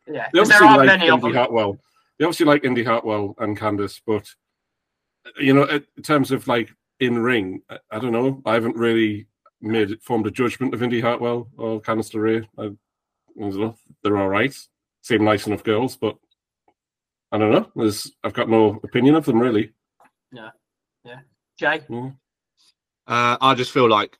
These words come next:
Speaker 3: Indy Hartwell's been dealt a bit of a shit hand since coming up to the main roster. So obviously she broke, she won the title,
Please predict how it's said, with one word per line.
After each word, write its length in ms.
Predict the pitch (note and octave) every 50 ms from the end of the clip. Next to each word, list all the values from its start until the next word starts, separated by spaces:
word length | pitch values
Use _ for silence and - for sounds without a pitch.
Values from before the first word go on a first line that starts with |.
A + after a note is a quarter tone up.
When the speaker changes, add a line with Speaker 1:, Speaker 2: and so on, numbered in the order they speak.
| _ -
Speaker 3:
Indy 240 | A2+ G#2 G2 G2
Hartwell's 500 | F#2 G#2+ G2+ G2 E2+ F#2+ F#2+ F#2 F2+ -
been 420 | - - G2 F#2 F#2 F#2 F#2 F2+ - _ _ _ _ - - - - - -
dealt 220 | G#2 F#2 F2+ -
a 40 | F#2
bit 140 | - G2 F2
of 80 | E2+
a 60 | F2 E2+
shit 260 | - - - - -
hand 380 | - F2+ E2+ E2 D#2+ D#2+ D#2+
since 260 | - - - D#2 C2+ -
coming 240 | - F#2 F2 E2+
up 100 | E2+ -
to 60 | - -
the 40 | F2+
main 160 | F2 E2+ F2
roster. 180 | F2 F2 - -
So 80 | A2+
obviously 300 | G2+ F#2 F#2 - - G2+
she 160 | F#2 - G2
broke, 340 | E2+ - A2 G#2 G2 F#2+ -
she 140 | - - G#2
won 240 | F#2+ A#2 A2+ G#2+ F#2+
the 100 | F#2 F2+
title, 420 | - - G#2+ G2 F#2 F2 F2 F2